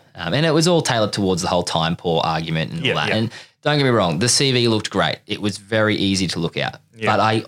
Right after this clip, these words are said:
Speaker 1: I honestly, from a recruiter's perspective, I cannot see how you'd properly sell yourself. If you got twenty years of experience, I don't understand how you
Speaker 2: No.
Speaker 1: could fit that into one page.
Speaker 2: No,
Speaker 1: Um,
Speaker 2: no. If you're still sort of at,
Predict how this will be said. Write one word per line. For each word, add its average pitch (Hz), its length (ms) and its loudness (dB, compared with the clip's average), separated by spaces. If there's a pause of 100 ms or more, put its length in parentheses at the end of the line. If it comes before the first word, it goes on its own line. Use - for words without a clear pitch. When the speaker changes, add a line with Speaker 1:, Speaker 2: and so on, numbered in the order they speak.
Speaker 1:
I 95 380 -2
honestly, 113 500 2
from 107 200 -4
a 101 80 2
recruiter's 123 500 0
perspective, 104 480 -2
I 95 100 0
cannot 101 360 -2
see 90 220 0
how 90 120 -4
you'd 85 240 -2
properly 95 380 -4
sell 87 220 -2
yourself. 82 460 -2
If - 120 -20
you 151 60 0
got 135 120 0
twenty 113 240 -2
years 104 160 2
of 98 80 0
experience, 120 640 -2 (560)
I 101 80 -2
don't 98 260 0 (460)
understand 95 480 0
how 90 80 -4
you 87 100 0
Speaker 2:
No. 98 80 0
Speaker 1:
could 87 140 -4
fit - 180 -4
that 87 140 -2
into 85 120 -2
one 80 220 -4
page. - 460 -4
Speaker 2:
No, 98 160 -4
Speaker 1:
Um, 87 320 -6
Speaker 2:
no. 160 80 -6 (160)
If 120 120 -8
you're 131 80 0
still 143 300 2
sort 120 180 2
of 107 120 -2
at, 101 120 -2